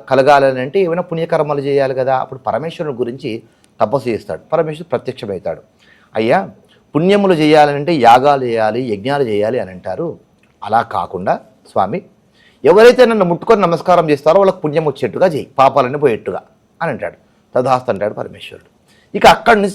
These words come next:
చాలా విచిత్రం జరుగుతుంది. ప్రతి ఒక్కరు ఏం చేస్తారు, గయాసురుడిని ముట్టుకొని నమస్కారం చేయడంగానే వాళ్ళ పాపాలన్నీ పోతాయి, నరకం ఖాళీ అయిపోతుంది, అందరూ పుణ్యాత్ములు పెరిగిపోతూ ఉంటారు.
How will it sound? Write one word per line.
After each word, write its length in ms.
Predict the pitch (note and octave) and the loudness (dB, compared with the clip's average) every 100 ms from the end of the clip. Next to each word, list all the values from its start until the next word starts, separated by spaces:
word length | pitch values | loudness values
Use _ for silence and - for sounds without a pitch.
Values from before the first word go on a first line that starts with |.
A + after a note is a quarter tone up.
| G#3+ | 4
చాలా 140 | F#3+ | 4
విచిత్రం 380 | D3 C#3+ E3+ F3+ | 2 -4 -4 0
జరుగుతుంది. 560 | D3+ B2 G2+ F#2 E2+ - _ _ _ _ _ _ _ | 2 2 -2 -10 -10 -20 _ _ _ _ _ _ _
ప్రతి 160 | E3 G#3+ | 2 2
ఒక్కరు 300 | G3 B3+ C4 | 2 6 6
ఏం 180 | A#3+ A3+ | 6 2
చేస్తారు, 600 | G#3 G#3+ G3 F#3+ G3 D3 | 2 4 6 6 4 4
గయాసురుడిని 460 | D3 F#3+ G3 F#3+ G3 | 6 6 4 0 0
ముట్టుకొని 380 | D#3+ - F#3 F3+ | -4 -4 -4 -4
నమస్కారం 440 | C#3+ E3 D#3 C3+ | -4 0 0 2
చేయడంగానే 520 | B2+ B2+ A#2+ A2+ A2 | 0 0 0 0 -2
వాళ్ళ 200 | A2 C#3 | 2 2
పాపాలన్నీ 600 | C#3+ D3 F3 F#3 C3 C3+ | 6 4 8 6 6 2
పోతాయి, 340 | F3+ D#3+ F#3 - _ _ _ _ - | -4 -4 -6 -18 _ _ _ _ -2
నరకం 320 | B2+ B2 D#3 | 0 2 0
ఖాళీ 340 | D#3 C3+ B2+ C3 | -2 2 4 2
అయిపోతుంది, 560 | B2 - A#2+ A2+ B2 _ _ | 0 -6 -18 -18 -20 _ _
అందరూ 320 | C3 D3 C#3+ G3 | -4 2 2 2
పుణ్యాత్ములు 520 | A3 G#3 F#3 F#3 G3 | 2 2 2 2 4
పెరిగిపోతూ 520 | G#3+ G#3 G3 F#3+ G3 | 4 4 2 0 0
ఉంటారు. 420 | F3 D#3 D#3 D#3 | -4 -2 -2 -4